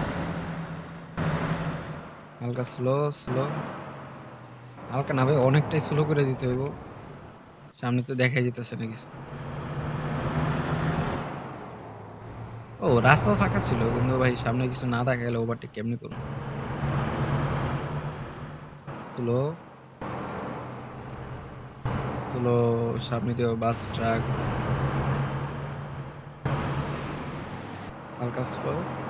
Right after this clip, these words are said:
এটা পিছনে পিছনে যাইতে হবে, কিছু করার নাই। অনেক বাস। চলেন, সামনে মনে একটা ওভারটেক দিল। আমরা চেষ্টা করে দেখি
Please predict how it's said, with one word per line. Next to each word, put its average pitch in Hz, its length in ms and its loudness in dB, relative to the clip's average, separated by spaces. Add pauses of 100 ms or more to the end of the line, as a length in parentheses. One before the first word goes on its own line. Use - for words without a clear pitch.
(1500)
এটা - 200 2
পিছনে 202 280 6
পিছনে 170 300 4
যাইতে 131 220 8
হবে, 113 260 4
কিছু 127 200 -2
করার 127 260 4
নাই। 131 140 2 (1120)
অনেক 131 220 6
বাস। 120 460 2 (1900)
চলেন, 127 220 6
সামনে 123 260 4
মনে 147 180 6
একটা 143 160 0
ওভারটেক 143 340 4
দিল। - 140 -2 (3250)
আমরা 131 200 6
চেষ্টা 139 300 0
করে 135 120 4
দেখি 120 260 2